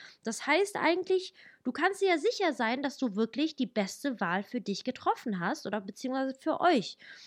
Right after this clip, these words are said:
Und wenn du quasi wirklich einen Dienstleister gebucht hast,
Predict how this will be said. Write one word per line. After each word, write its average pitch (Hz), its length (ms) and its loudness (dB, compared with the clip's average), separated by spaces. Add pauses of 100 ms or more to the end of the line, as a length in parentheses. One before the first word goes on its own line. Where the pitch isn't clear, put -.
(180)
Und 226 160 2
wenn 302 400 0
du 302 160 4
quasi 254 400 0
wirklich 262 260 0
einen 220 160 -2
Dienstleister 233 540 -2
gebucht 220 560 0
hast, - 340 -4